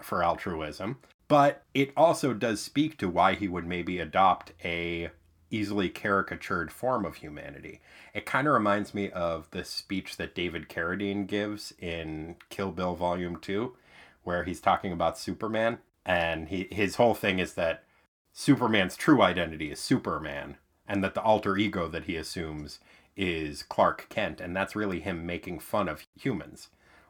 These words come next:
Like, that the human form that he decides to choose is clumsy and kind of a nerd, and because that's what he thinks of people.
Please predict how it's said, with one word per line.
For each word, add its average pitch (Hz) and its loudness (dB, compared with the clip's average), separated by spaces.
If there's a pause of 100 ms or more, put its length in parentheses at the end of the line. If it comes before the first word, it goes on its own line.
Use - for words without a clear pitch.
Like, 87 0
that 87 -2 (340)
the 92 -4
human 107 0
form 98 0
that 85 -2
he 80 -8 (100)
decides 82 -4
to 80 -12
choose 101 0 (440)
is 85 -4 (580)
clumsy 101 2
and 82 -2
kind 87 -2
of 78 -8
a 78 -6
nerd, 95 0
and 80 -4
because - -8
that's 90 0
what 90 -4
he 90 -6
thinks 82 -10
of 76 -14
people. - -8